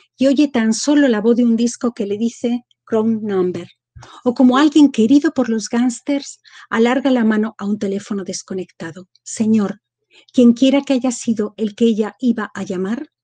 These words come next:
y no llamó, y tal vez no era nadie o era alguien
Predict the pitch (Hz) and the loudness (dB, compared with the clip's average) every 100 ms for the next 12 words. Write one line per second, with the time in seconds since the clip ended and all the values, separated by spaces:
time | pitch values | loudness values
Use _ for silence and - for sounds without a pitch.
0 | _ _ _ _ - 240 220 202 196 180 | _ _ _ _ -6 0 0 0 -2 0
1 | 226 330 _ _ _ _ - - - 247 | 0 -2 _ _ _ _ -20 -20 -4 -2
2 | 269 277 285 - 240 233 208 220 277 240 | 2 2 2 4 2 2 2 0 2 0
3 | 202 180 - _ _ - 240 247 - _ | -4 -8 -14 _ _ 0 2 2 -4 _
4 | - 269 262 214 202 185 | -4 -2 -2 -2 -6 -6